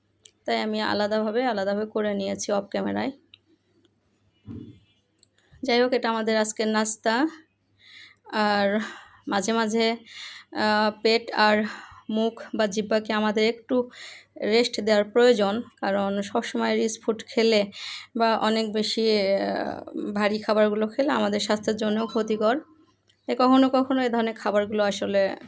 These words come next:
ভালো, আর আমরা এগুলো খেতে আসলে একটু বেশিই পছন্দ করি, বিশেষ করে আমি আর আমার ছেলে।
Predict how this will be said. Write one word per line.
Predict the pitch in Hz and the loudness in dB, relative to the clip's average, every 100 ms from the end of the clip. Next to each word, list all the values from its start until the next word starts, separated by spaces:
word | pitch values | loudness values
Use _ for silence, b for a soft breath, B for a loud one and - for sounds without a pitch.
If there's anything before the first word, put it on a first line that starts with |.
| - 214 | -12 -4
ভালো, | 208 220 185 | 0 2 2
আর | 185 | 0
আমরা | 196 214 | 0 0
এগুলো | 226 226 233 | 0 -2 -4
খেতে | 233 220 220 | -4 -4 -4
আসলে | 214 220 214 214 202 | -2 -4 -2 0 0
একটু | 196 - 208 | -2 -6 -4
বেশিই | 208 202 240 | -2 -2 -2
পছন্দ | 240 214 220 208 | -2 -2 -2 -2
করি, | 214 208 226 294 | -4 -4 -4 -6
বিশেষ | 202 202 190 | -8 -6 -8
করে | - 208 | -6 -4
আমি | 208 214 214 | -4 -2 -2
আর | |
আমার | 214 214 208 | -2 -2 -4
ছেলে। | - 208 247 | -2 -2 -2